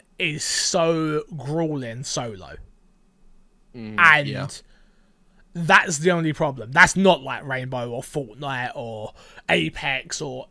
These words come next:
Speaker 1: even, like, those games, at least you can play them solo. Where, like, you can't go in the dark zone at all.
Speaker 2: By yourself,
Speaker 1: On
Speaker 2: yeah.
Speaker 1: your own. Like, you can't. It's, it, it's, it's better than Division one,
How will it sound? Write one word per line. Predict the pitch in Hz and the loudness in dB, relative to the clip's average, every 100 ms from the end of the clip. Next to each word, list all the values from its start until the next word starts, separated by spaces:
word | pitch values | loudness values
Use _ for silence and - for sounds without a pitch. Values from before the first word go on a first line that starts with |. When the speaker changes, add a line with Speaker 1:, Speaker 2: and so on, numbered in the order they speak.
| 139 | -12
Speaker 1:
even, | 190 202 | -8 -4
like, | 175 160 196 | -2 2 6
those | 226 208 | 8 8
games, | 202 175 160 | 4 4 0
at | 156 | 0
least | 175 190 - | 2 2 2
you | 185 | 0
can | - 180 165 143 | 2 0 0 0
play | - 156 139 127 | 0 0 -2 -4
them | 98 98 - | -10 -10 -10
solo. | - 117 117 117 - - - | -6 -6 -6 -10 -12 -8 2
Where, | 180 | 4
like, | 165 156 156 - | 6 4 0 -2
you | 180 226 | 0 4
can't | 254 208 | 4 4
go | 175 185 | 4 2
in | 151 | 2
the | 139 | -4
dark | 135 120 - | -6 -6 -10
zone | 101 90 - _ _ _ _ _ - | -10 -12 -18 _ _ _ _ _ 8
at | 180 - 165 | 8 8 0
all. | 98 - - - - - _ _ _ _ - | -4 -10 -20 -20 -20 -20 _ _ _ _ -10
Speaker 2:
By | 113 | -8
yourself, | 107 - 104 135 | -8 -12 -4 2
Speaker 1:
On | 185 | 2
Speaker 2:
yeah. | 160 | 2
Speaker 1:
your | 143 107 | 0 -4
own. | 98 135 | -8 -6
Like, | 165 156 160 | 0 0 -2
you | 170 | -6
can't. | - 185 110 87 | 0 0 0 -4
It's, | 135 - | -8 -6
it, | 170 143 - - - - | -6 -6 -12 -20 -8 -2
it's, | 180 - - - _ - _ - | -2 -2 -8 -8 _ -20 _ 4
it's | 226 - | 4 4
better | - 190 196 285 | 4 6 8 6
than | 247 254 | 4 2
Division | 240 247 233 233 | 2 2 2 4
one, | 247 | 4